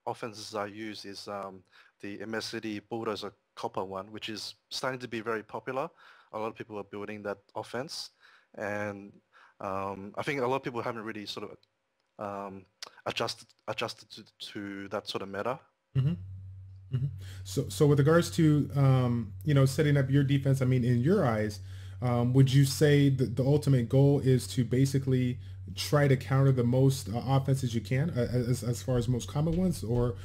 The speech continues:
Speaker 2: or considering the fact that you are a top-ranked guild, a lot of people are gonna be bringing, um, you know, a couple more unique setups. So, you know, is, is it, is it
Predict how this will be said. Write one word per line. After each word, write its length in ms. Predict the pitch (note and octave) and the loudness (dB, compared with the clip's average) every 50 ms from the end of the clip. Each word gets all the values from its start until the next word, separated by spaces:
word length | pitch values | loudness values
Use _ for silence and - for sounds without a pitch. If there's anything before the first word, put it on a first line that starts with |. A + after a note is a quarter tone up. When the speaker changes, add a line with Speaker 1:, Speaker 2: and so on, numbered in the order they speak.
| - - - - | -14 -12 -4 0
Speaker 2:
or 180 | B2+ C3 B2+ B2+ | 2 4 4 4
considering 400 | C3 C3+ C3 C3 D3+ D3+ D3+ C#3+ | 4 4 4 4 4 4 6 4
the 80 | C3+ | 4
fact 220 | C3+ C#3 C3+ C3 - | 4 2 0 0 0
that 60 | C3 | 0
you 140 | A#2 A2+ C3+ | 2 4 4
are 140 | C#3 D3+ | 6 6
a 40 | C#3 | 4
top-ranked 460 | C3 - C3+ B2+ - - B2+ B2 A#2 | 2 2 0 0 0 0 0 -2 0
guild, 200 | - A#2+ A#2+ A#2 | 0 0 0 2
a 20 | A#2 | 2
lot 220 | A#2 A#2+ C3 C3+ | 0 0 0 0
of 40 | C3 | 0
people 180 | C3 B2+ A2+ A#2+ | 0 -2 -2 -2
are 40 | A2+ | -2
gonna 140 | A#2 A#2 A2 | -2 -2 -2
be 100 | A#2 A#2 | -2 -4
bringing, 440 | G2+ A2+ A#2+ B2 A#2+ A#2 A2+ F#2+ - - - - - - F#2+ | -2 -2 -2 -2 -2 -2 -4 -6 -8 -12 -14 -14 -14 -12 -10
um, 420 | G#2 A2 A2 G#2+ G#2+ A2 A2 F#2+ F#2+ A2 | -6 -6 -4 -4 -4 -4 -4 -6 -2 0
you 160 | C3+ C#3 E3 | 0 2 2
know, 120 | D3+ C3 | 2 2
a 60 | B2 B2 | 0 0
couple 200 | - C#3 C3+ B2+ | 0 0 0 0
more 180 | B2+ B2+ B2 | 0 0 0
unique 240 | A#2+ A#2+ B2 B2+ A2 | 2 2 0 0 0
setups. 280 | - - B2 B2 F#2+ - | 0 -2 -2 -2 -2 -4
So, 300 | - A#2+ A2+ A2 G#2+ G2+ | -4 -4 -2 -2 -2 -4
you 60 | F#2+ A2+ | -4 -4
know, 80 | A2+ G2+ | -4 -2
is, 220 | A2+ B2+ A#2 A#2+ | 0 0 0 0
is 240 | G2 G2 C#3 C3 C#3+ | 0 0 0 2 2
it, 120 | C3+ A2+ - | 0 0 0
is 180 | - B2+ B2+ - | -2 -2 -2 0
it 120 | C3 A2+ | -2 -4